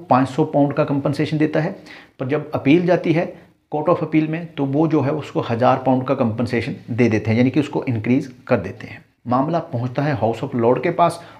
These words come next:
और House of Lord जो है उसको रिड्यूस करके पाँच सौ पाउंड कर देता है। और ऐसा करने के लिए House of Lord ये तर्क देता है कि जो भाई मनी है या पैसा जो है उसकी वैल्यू जो है वो ढाई गुना बढ़ चुकी है। नेक्स्ट केस लॉ है हमारे पास आसाराम का,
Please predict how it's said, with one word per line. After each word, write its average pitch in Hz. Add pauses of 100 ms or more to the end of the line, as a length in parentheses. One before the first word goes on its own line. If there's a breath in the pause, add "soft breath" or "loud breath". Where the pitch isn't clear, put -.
और 147
House 156
of 175
Lord 151
जो -
है 151
उसको 165
रिड्यूस 143
करके 135
पाँच 127
सौ 127
पाउंड 120
कर 113
देता 104
है। 90 (120)
और 156
ऐसा 147
करने 156
के 151
लिए 160
House -
of 160
Lord 139
ये 143
तर्क 120
देता 123
है 147
कि 151
जो 135
भाई 156 (100)
मनी 127
है 139
या 143
पैसा 120
जो 135
है 143
उसकी 143
वैल्यू 123
जो 131
है 143
वो 143
ढाई 113
गुना 120 (320 loud breath)
बढ़ 120
चुकी -
है। - (320)
नेक्स्ट 156
केस 160
लॉ 160
है 156
हमारे 143
पास -
आसाराम 127
का, -